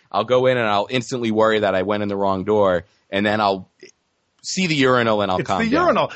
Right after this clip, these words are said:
Speaker 2: See, I don't know what women, what the alternative is. I guess they look around, they're like, "No urinal? All right, I'm safe." But I,
Speaker 1: <laughs> Yeah.
Speaker 2: if I go into the men's room, if the urinals are on the other side of the stalls, I back up and look at the door again. And I
Speaker 1: Yeah,
Speaker 2: say,
Speaker 1: yeah, no,
Speaker 2: "Is
Speaker 1: I've
Speaker 2: that
Speaker 1: done
Speaker 2: right?"
Speaker 1: that.
Speaker 2: I, I often will read the door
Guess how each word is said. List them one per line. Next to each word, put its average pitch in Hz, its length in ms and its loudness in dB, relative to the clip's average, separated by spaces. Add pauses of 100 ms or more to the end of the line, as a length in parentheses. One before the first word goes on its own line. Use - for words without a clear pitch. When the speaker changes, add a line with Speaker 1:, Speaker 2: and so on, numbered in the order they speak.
Speaker 2:
See, 226 160 2
I 220 140 6
don't 285 140 6
know 285 120 4
what 247 200 6
women, 220 440 2
what 202 180 2
the 196 140 0
alternative 190 640 2
is. 147 160 0
I 156 80 2
guess 175 160 -4
they 175 120 0
look 165 220 2
around, 175 260 4
they're 156 100 4
like, 135 200 2
"No 143 180 0
urinal? 214 480 2
All 135 120 0
right, 160 200 6
I'm 147 120 0
safe." 170 320 0 (100)
But 151 140 0
I, 196 180 6
Speaker 1:
<laughs> 214 100 0
Yeah. 131 80 -4 (200)
Speaker 2:
if 185 160 2
I 226 200 8
go 240 220 4
into 233 180 0
the 202 120 -2
men's 202 280 2
room, 226 180 0
if 165 100 -4
the 165 100 -2
urinals 202 420 2
are 156 120 4
on 160 100 6
the 160 220 -6
other 185 240 2
side 202 260 2
of 165 60 -4
the 147 60 -6
stalls, 214 540 2 (460)
I 233 140 6
back 185 320 4
up 190 200 4
and 151 120 -2
look 156 140 0
at 151 60 -6
the 143 80 -8
door 156 220 4
again. 117 320 -6
And 113 80 -16
I 127 60 -8
Speaker 1:
Yeah, 113 200 2
Speaker 2:
say, 107 60 2
Speaker 1:
yeah, 110 160 2
no, 117 160 0
Speaker 2:
"Is 117 80 2
Speaker 1:
I've 131 100 -2
Speaker 2:
that 190 60 0
Speaker 1:
done 190 120 2
Speaker 2:
right?" 226 100 2
Speaker 1:
that. 269 140 -8 (760)
Speaker 2:
I, 190 200 8
I 190 220 6
often 220 460 4
will 175 180 2
read 170 480 -2
the 151 80 0
door 131 420 0